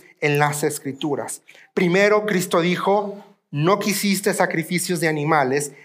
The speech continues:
ni ofrendas por el pecado, ni ofrendas quemadas, ni otras ofrendas por el pecado". Todas esas ofrendas tampoco te agradaron, aun cuando, cuando la ley de Moisés las exige. Versículo nueve.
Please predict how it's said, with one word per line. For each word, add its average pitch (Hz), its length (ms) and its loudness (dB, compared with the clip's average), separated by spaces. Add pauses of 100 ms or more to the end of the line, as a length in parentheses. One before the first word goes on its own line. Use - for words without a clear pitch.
ni 160 140 0
ofrendas 156 520 0
por 143 200 -2
el 131 80 -4
pecado, 139 600 2 (200)
ni 170 140 2
ofrendas 180 540 0
quemadas, 151 580 2 (180)
ni 160 220 0
otras 175 300 0
ofrendas 156 500 0
por 147 200 0
el 139 100 0
pecado". 151 720 2 (360)
Todas 226 500 4
esas 185 340 0
ofrendas 175 540 2
tampoco 208 500 -2
te 208 80 0
agradaron, 196 760 2 (460)
aun 185 300 4
cuando, 170 520 0 (100)
cuando 151 280 2
la 156 120 4
ley 165 160 4
de 190 100 0
Moisés 156 400 0
las 160 160 -2
exige. 156 600 -6 (460)
Versículo 180 420 0
nueve. 185 500 2